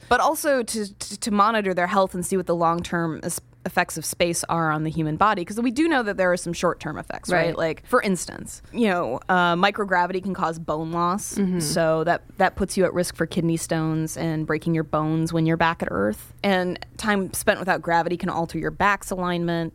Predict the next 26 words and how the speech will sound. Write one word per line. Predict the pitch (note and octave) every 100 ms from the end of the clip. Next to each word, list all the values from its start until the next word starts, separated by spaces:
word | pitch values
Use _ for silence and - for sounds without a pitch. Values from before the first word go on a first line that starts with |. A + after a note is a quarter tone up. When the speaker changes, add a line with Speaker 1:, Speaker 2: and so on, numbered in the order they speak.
| - E3
Speaker 1:
um, | D#3+ D#3+ D#3+
so | - D#3+
putting | F#3 E3
you | D#3+ D#3
at | D3+
risk | E3+ D#3
for | -
back | D3+ D3+ E3+ -
injuries. | F3+ E3+ E3+ D#3+ D#3 D#3 - - - A3
When | A3 A#3
you're | A3+
in |
space, | A3 - G#3+ G#3+
you | G#3
tend | A#3 G3
to | F#3
endure | F#3 E3 F3 E3 D#3+
muscle | E3 - G#3+
loss, | G#3+ B3 C4 - - - -
uh, | F#3 E3
including | F#3 - F#3+ F3
muscle | E3 - F3
from | E3+
the | D#3
heart. | - F#3+ G3+
Speaker 2:
Mm. | G3+ E3+